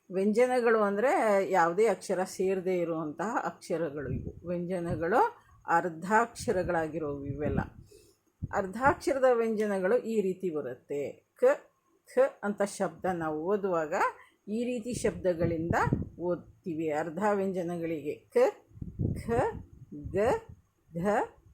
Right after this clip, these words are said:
ಜ್ಞ, ಚ, ಛ, ಜ, ಝ, ಜ್ಞ, ಟ, ಠ, ಡ, ಢ, ಣ, ತ,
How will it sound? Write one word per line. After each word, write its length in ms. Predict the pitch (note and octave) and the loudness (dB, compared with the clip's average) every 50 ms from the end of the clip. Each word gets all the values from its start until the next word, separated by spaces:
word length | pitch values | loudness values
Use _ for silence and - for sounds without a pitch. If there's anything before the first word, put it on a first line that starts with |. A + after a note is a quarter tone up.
| _ - E3+ | _ -12 -8
ಜ್ಞ, 240 | E3 F3+ G3 G3+ G3+ G#3+ C#4+ G#4 - - _ _ _ _ _ _ - | -6 -4 -2 -2 -2 -2 -2 -4 -6 -10 _ _ _ _ _ _ -8
ಚ, 100 | - - G#3 G#3 A3+ F#4+ G4+ - - _ _ _ _ _ _ - | 0 4 6 6 6 6 4 0 -10 _ _ _ _ _ _ -18
ಛ, 160 | - - - G#3+ G#3+ A3+ E4 A4 G#4+ - _ _ _ _ _ _ - | -14 -6 -2 0 2 4 2 2 0 -4 _ _ _ _ _ _ -16
ಜ, 180 | F3 D#3 E3 F3+ F#3 F#3+ G#3+ D#4+ G#4+ G4+ - - _ _ _ _ - D#3 | -14 -6 -2 2 2 4 4 4 2 0 -4 -12 _ _ _ _ -20 -16
ಝ, 140 | D3 - F3 F#3+ G#3+ B3+ F4+ G4+ - - _ _ _ _ _ - D#3+ | -8 -2 0 2 2 2 2 -2 -4 -10 _ _ _ _ _ -10 -6
ಜ್ಞ, 200 | E3+ F3+ F3+ F3 F3+ G3+ C#4 G#4 - - _ - - - - - - - | -4 -4 -4 -2 -2 -2 -2 -2 -4 -10 _ -18 -18 -18 -18 -14 -6 0
ಟ, 40 | G#3+ G3+ A3+ G#4+ B4 A#4 - - - - _ - - - | 2 4 4 4 2 0 -4 -8 -8 -10 _ -20 -20 -12
ಠ, 120 | - - G#3 G#3+ B3+ F4 A4+ A4+ - _ _ _ _ _ _ - | -4 0 2 4 4 4 2 0 -4 _ _ _ _ _ _ -12
ಡ, 140 | D#3 D3+ F3+ F3+ F#3 G3+ G4+ A4+ A4+ - - - - - _ _ - - D#3+ | -6 -2 2 4 4 4 4 2 0 -4 -14 -18 -20 -20 _ _ -20 -16 -10
ಢ, 120 | E3 E3+ G3 G#3 C4 F#4+ G#4 - - - - - - - - - _ _ _ _ - - - _ - - - - - - F3 | -4 -2 0 0 0 -2 -4 -8 -14 -16 -18 -18 -20 -20 -20 -20 _ _ _ _ -20 -20 -20 _ -12 -12 -12 -12 -12 -14 -10
ಣ, 260 | E3 G#3 A3+ G#3+ G#3 G3 G3+ B3+ G4 G#4+ - - _ _ _ _ _ _ | -6 -2 0 2 2 2 2 2 0 0 -4 -12 _ _ _ _ _ _
ತ, 40 | - | 0